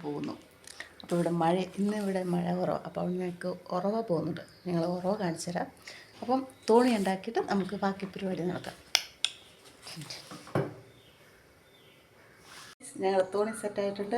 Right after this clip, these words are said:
അപ്പോൾ ഇനി ഞങ്ങളെ വെള്ളം കാണിച്ചു തരാം. അപ്പോൾ ഞങ്ങൾ ഉണ്ടാക്കി നിൽക്കുന്നത് പേപ്പറും കൊണ്ട് കേട്ടോ. അപ്പോൾ നിങ്ങൾക്ക് ഈസി ആയിട്ട് ഉണ്ടാക്കാൻ പറ്റുന്ന ഒരു തോണിയാണിത്.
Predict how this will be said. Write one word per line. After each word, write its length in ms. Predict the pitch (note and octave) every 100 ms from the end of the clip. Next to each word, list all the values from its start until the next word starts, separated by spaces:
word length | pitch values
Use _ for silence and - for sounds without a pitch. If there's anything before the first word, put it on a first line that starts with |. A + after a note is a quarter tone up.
| A#3+ G3
അപ്പോൾ 120 | G3
ഇനി 160 | G3 G3 G3
ഞങ്ങളെ 220 | G3 G3 F#3+
വെള്ളം 220 | A3+ A#3+ F3
കാണിച്ചു 220 | F3 E3
തരാം. 160 | - - - - - - -
അപ്പോൾ 160 | C3 E3
ഞങ്ങൾ 180 | E3 F#3 F3+
ഉണ്ടാക്കി 280 | G3 G3+ - -
നിൽക്കുന്നത് 400 | - B3 C4+ C#4 -
പേപ്പറും 400 | G3 G3+ - A#3+ A#3
കൊണ്ട് 140 | F#3
കേട്ടോ. 220 | - - - - F#4+
അപ്പോൾ 120 | G4 F#4+
നിങ്ങൾക്ക് 380 | F#4 G#4+ G4+ G#4+ - G4
ഈസി 180 | G#3 - G#3+
ആയിട്ട് 160 | G#3 G3+
ഉണ്ടാക്കാൻ 320 | G3 F#3+ F#3+
പറ്റുന്ന 280 | G3+ G3 A3 B3 - - - - F3 -
ഒരു 180 | - F#4+ - - - - -
തോണിയാണിത്. 540 | C3+ - D#3+ D3+ -